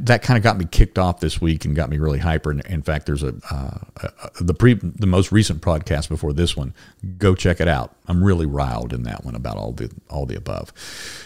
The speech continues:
In addition to all of that, there is the, the little blurb I wrote on the unmitigated gall of President Biden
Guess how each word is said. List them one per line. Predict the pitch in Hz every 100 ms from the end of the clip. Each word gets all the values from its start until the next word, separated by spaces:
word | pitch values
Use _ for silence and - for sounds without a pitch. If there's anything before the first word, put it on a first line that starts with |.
| -
In | 156 139 139 135 -
addition | 131 120 143 147 127
to | 120 113
all | 107 101
of |
that, | 113 127 123 117 - -
there | 101 98 92
is | 87 92 87 87
the, | 87 85 76
the | 85
little | 95 104 90
blurb | 82 98 101 95
I |
wrote | 87 92 92
on | 85 85
the | 85 -
unmitigated | 101 87 90 92 92 92 85 76 73
gall | 80 87 85 73 76
of | 73 76 73 -
President | - 87 80 67 71
Biden | 73 82 80 67